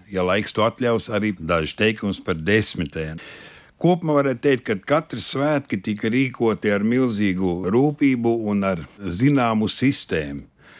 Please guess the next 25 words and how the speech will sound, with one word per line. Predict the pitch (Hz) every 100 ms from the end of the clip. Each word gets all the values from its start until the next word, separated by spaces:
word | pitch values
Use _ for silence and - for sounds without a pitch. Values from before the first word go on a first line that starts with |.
| - 131
Tā | 135
noved | 143 139 143 123
pie | 104 113
tā, | 131 139 139
ka | 117 92 82 - -
mēs | 104 107 107 -
centāmies | 139 139 135 113 110 104 98 - 98 101
vispirms | 98 101 - - 143 113 - - - -
iepriecināt | 147 147 135 117 - 123 104 110
ar | 107
jauniem | 139 127 120 107
skaņdarbiem. | - 123 107 87 80 78 78 71 -
Un, | - 98 87 92
eh, | 90 87 85 85
lūk, | 104 113 -
šie | - 101
devītie | 87 131 170 131 113 107 90 73
skolēnu | - 117 113 95 -
svētki | - 101 82 - 87
ir | 107
raksturīgi | 139 - 107 98
ar | 92
to, | 123 143
ka | -
bija | 92 101 95